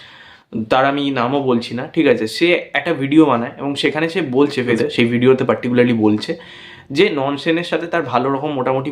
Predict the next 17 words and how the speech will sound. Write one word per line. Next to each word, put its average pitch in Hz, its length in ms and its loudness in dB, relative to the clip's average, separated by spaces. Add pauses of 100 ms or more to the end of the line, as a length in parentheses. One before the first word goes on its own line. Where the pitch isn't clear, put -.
পরিচয় 127 280 2
রয়েছে, 147 260 4
মানে 208 100 2 (120)
খুব 220 120 6 (100)
ক্লোজ 185 220 4 (100)
না 180 100 4
হলেও 196 220 4
মোটামুটি 156 320 2 (100)
পরিচয় 147 280 2
রয়েছে, 143 260 2 (140)
কন্ট্যাক্টে 127 380 2
রয়েছে, 127 300 2 (100)
ঠিক 165 200 0
আছে? - 140 -10 (1040)
এবং 190 260 4 (160)
সে - 300 -2 (220)
তার 190 140 2